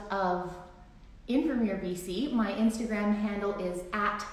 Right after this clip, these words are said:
Blast Girl, so if you'd like to give me a follow and check out the rest of my videos, that would be awesome. Wow, so many people joining. This is super exciting. So what we are going to be doing today is a thirty-minute workout, basically working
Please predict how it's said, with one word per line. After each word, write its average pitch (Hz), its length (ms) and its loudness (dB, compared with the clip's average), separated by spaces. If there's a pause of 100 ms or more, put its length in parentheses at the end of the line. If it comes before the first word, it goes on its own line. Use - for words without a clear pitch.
(100)
Blast 196 480 -2
Girl, 262 320 0
so 180 200 -4
if 175 140 -6
you'd 196 100 -6
like 185 200 -6
to 180 140 -2 (240)
give 226 100 4
me 220 140 8
a 196 160 -2
follow 254 340 0
and 233 180 2
check 214 200 -2
out 190 260 -4 (420)
the 233 60 -4
rest 220 220 2
of 220 60 -2
my 196 120 2
videos, 262 380 2
that - 80 -4
would 180 100 -6
be - 140 -8
awesome. 359 440 0
Wow, 392 220 2
so - 160 0
many 349 240 6
people 349 260 2
joining. 381 520 2
This 269 180 -8
is 285 100 -6
super 311 300 -4
exciting. 311 600 0 (360)
So - 460 6
what 302 280 4
we 370 140 2
are 381 80 4
going 302 160 4
to 285 60 2
be 247 120 2
doing 220 280 2
today 196 340 0
is 220 200 2
a 202 120 -2
thirty-minute 330 540 0
workout, 226 640 0 (320)
basically 294 800 -2
working 240 540 0